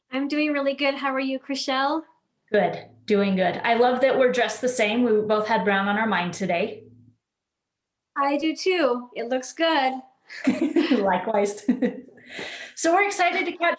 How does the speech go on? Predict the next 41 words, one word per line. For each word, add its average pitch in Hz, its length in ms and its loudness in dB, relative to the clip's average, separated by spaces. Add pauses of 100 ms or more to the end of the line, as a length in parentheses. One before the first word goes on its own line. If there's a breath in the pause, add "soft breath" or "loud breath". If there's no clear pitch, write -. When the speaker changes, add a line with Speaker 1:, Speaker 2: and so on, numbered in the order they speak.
(120)
Speaker 2:
up 320 100 0
and 302 120 -4
talk 311 240 0
with 320 160 -2
you. 247 140 2
You've 247 300 0
got 285 220 2
a 254 100 2
great 254 420 0
Instagram 254 600 0
account 233 480 0
and 214 280 0 (320 loud breath)
followers 247 500 2
from 226 200 0
all 240 360 2
around 214 280 2
the 196 100 -2
world 196 560 0 (400 loud breath)
where 247 280 2
you 269 200 -2
talk 269 380 -2
about 247 340 0
being 202 200 -2
a - 40 0
Speaker 1:
Mm-hmm. 185 60 -2
Speaker 2:
mom, 277 400 2
being 220 240 0
a 202 60 0
wife, 240 540 0 (240 loud breath)
but 226 120 0
also 294 560 2
about 208 480 0
being 202 280 -2
a 190 180 -6
homekeeper, 277 840 0
a 208 120 -4
D 233 220 -2
I 247 140 0
Y 226 380 2
er, 214 280 -2
and 202 500 -2